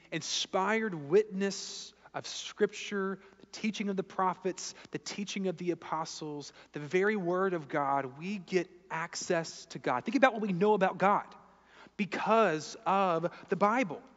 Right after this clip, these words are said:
How do we know that God is love? Well, the Apostle John tells us because God told him. He, he says to us, "Think about how much God loves you in the whole world,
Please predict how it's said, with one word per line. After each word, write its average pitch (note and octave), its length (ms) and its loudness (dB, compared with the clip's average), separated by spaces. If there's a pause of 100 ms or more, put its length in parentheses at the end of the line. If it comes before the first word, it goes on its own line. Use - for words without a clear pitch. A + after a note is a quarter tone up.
(380)
How A#3+ 180 6
do C4 60 6
we B3+ 120 2
know A#3 160 6
that G#3+ 140 2
God G#3 220 6
is F3+ 120 -2
love? G3+ 400 4 (680)
Well, F#3 120 2
the A3+ 120 2
Apostle A3+ 420 2
John A#3 360 4
tells C#4 340 4
us - 420 -2 (1000)
because F#3+ 200 2
God C4 180 8
told C#4+ 220 6
him. F3+ 220 6 (1200)
He, A#3 200 -2 (920)
he G3+ 100 -4
says A#3 300 2
to - 140 2
us, C#3 260 0
"Think G#3+ 260 -4
about G3+ 200 2
how F3+ 140 -2
much E3+ 300 -4
God D3+ 300 2
loves C#3 280 -2
you C#3+ 80 -6
in C3 80 -6
the B2+ 60 -8
whole C#3 240 -6
world, A#2 400 -12